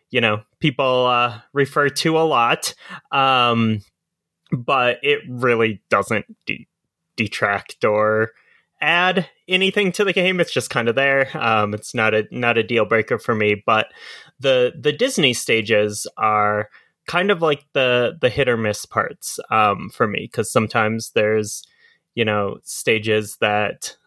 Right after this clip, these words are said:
like, based on Disney properties that I love and others I don't love so much. So, like,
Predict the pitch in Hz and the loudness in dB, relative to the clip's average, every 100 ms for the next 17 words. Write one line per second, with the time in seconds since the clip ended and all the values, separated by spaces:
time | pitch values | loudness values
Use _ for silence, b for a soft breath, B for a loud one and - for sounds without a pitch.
0 | - 110 101 101 _ _ 123 - 113 107 | -8 -4 -4 -6 _ _ -18 -4 -2 0
1 | 110 107 107 101 113 110 113 - 110 110 | 0 0 0 0 -2 0 0 0 0 0
2 | 107 - 107 101 98 _ 113 107 110 160 | -2 -2 -2 0 -2 _ 0 0 0 0
3 | 220 233 - B B B - 117 113 110 | 0 -2 -8 B B B -4 0 2 2
4 | 110 110 110 107 107 110 107 113 113 120 | 2 0 0 0 2 0 0 2 2 2
5 | - - 104 98 - 98 95 - - 107 | 0 -2 -4 -6 -6 -6 -6 -6 0 0
6 | 104 101 117 | 2 0 0